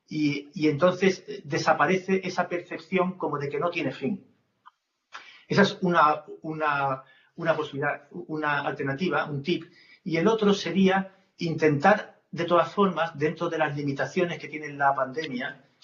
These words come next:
hay que intentar hacer todo lo que uno haría en condiciones normales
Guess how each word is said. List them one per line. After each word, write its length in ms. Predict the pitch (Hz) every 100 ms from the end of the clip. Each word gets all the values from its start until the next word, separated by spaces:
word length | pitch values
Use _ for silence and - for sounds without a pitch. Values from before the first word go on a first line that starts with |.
| - _ _
hay 360 | - - 196
que 180 | 196 196 190
intentar 560 | 185 170 156 170 175 -
hacer 420 | 160 170 156 -
todo 220 | 190 196
lo 100 | 185
que 100 | 185
uno 320 | 180 165 160
haría 420 | 151 151 170 131 -
en 120 | 139
condiciones 580 | 139 131 131 175 175 175
normales 560 | 156 165 175 180 190